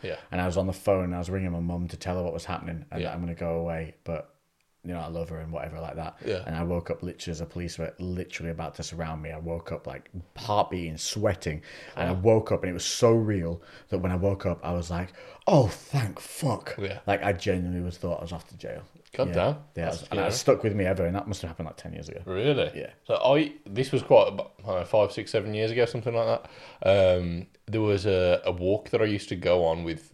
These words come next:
Speaker 1: uh, with my dog, and it's on a place called Gibbet Lane, and the woods are where they used to hang the criminals in the woods.
Speaker 2: Mm.
Speaker 1: Um, and, like, I fucking walked there hundreds of times,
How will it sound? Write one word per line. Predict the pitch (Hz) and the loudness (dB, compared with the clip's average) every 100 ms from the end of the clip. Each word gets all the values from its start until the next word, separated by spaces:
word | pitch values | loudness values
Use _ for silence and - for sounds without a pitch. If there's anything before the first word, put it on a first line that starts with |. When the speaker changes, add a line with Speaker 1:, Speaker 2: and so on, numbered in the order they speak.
| - | -8
Speaker 1:
uh, | 90 87 | -6 -4
with | 87 | -4
my | 87 | -4
dog, | 80 85 67 78 76 | -4 -2 -4 -8 -8
and | 87 87 82 80 | -4 -4 -4 -6
it's | 85 - - - | -10 -10 -14 -6
on | 95 92 87 | 0 2 2
a | 87 | 0
place | - 85 | -2 0
called | 95 87 | -2 -2
Gibbet | 95 87 | -2 0
Lane, | 90 87 98 98 | 0 2 0 -2
and | 95 | -4
the | |
woods | 92 104 87 80 - | 0 2 0 0 -6
are | 90 | 2
where | 92 | 2
they | 90 | 2
used | 92 87 | -2 -6
to | - | -6
hang | 95 95 | -4 -4
the | 87 | -4
criminals | 104 101 110 117 | -2 0 -2 -2
in | 113 | -2
the | 104 | -2
woods. | 101 135 - - | 0 -2 -4 -10
Speaker 2:
Mm. | 82 92 127 123 92 95 90 90 | -4 -4 -4 0 4 6 6 6
Speaker 1:
Um, | 85 85 82 - _ _ _ _ _ _ | 2 -2 -6 -10 _ _ _ _ _ _
and, | 101 95 | 0 4
like, | 98 98 | 4 8
I | 139 147 - - _ | 10 8 6 -12 _
fucking | - - 98 | -10 -6 -2
walked | 92 87 - | 0 0 0
there | 80 | 0
hundreds | 92 101 87 82 | 2 0 -2 0
of | |
times, | 95 87 85 85 | 2 4 2 -4